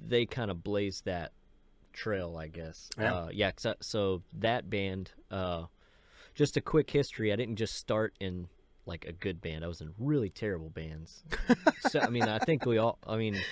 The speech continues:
Speaker 1: can you,
Speaker 2: Oh,
Speaker 1: yeah.
Speaker 2: man. My, <laughs>
Speaker 1: Yeah.
Speaker 2: yeah.
Speaker 1: Uh, yeah, so I was in a high school band, uh, and then right out of that,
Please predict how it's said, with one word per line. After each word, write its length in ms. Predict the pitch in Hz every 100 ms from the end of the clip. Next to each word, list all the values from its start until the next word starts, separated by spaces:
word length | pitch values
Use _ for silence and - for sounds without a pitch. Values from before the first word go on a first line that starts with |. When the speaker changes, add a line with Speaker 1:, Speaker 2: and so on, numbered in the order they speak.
| -
Speaker 1:
can 140 | 151
you, 260 | 143 440 -
Speaker 2:
Oh, 100 | 349
Speaker 1:
yeah. 120 | - 226
Speaker 2:
man. 200 | 226 160
My, 140 | 170 175
<laughs> 180 | 180 143
Speaker 1:
Yeah. 160 | 127
Speaker 2:
yeah. 220 | 440 - - - - - - 349 - -
Speaker 1:
Uh, 360 | 127 113 90 - - - -
yeah, 160 | 135 123
so 220 | - 147
I 40 |
was 160 | 156 156
in 80 | 139
a 80 | 107
high 200 | 135 151
school 320 | - 165 147
band, 480 | 147 143 143 147 - - - -
uh, 420 | 104 104 98 95 -
and 200 | 110 113
then 260 | 117 110 98
right 240 | 113 147
out 140 | 165 143
of 80 | 107
that, 380 | 120 123 101